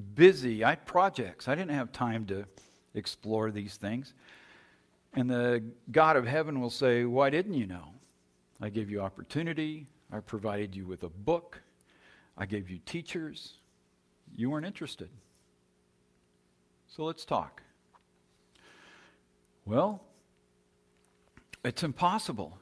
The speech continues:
If you knew my situation, I can't keep up with all. It's just, it's, it just doesn't fit who I am. That's not my personality. That's not my interest. That's my,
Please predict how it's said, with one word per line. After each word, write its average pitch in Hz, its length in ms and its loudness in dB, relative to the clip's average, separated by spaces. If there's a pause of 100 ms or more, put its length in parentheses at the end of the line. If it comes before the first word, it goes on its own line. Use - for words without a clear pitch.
(140)
If 131 140 0
you 165 80 2
knew 190 160 2
my 175 160 4
situation, 165 640 -2
I 147 60 2
can't - 260 -2
keep 147 220 -8
up 143 160 2
with 123 100 2
all. 107 160 0
It's 143 260 -6
just, - 440 -6
it's, 131 280 -2 (400)
it 127 180 -2
just 139 200 -6
doesn't 151 340 2
fit - 380 4 (300)
who 196 180 8
I 160 140 6
am. 165 340 4
That's 123 160 -4
not 165 100 -2
my 123 120 -2
personality. 156 760 0
That's 123 220 -2
not 135 100 2
my 110 140 -6
interest. 165 480 -4
That's 123 260 -4
my, 123 380 2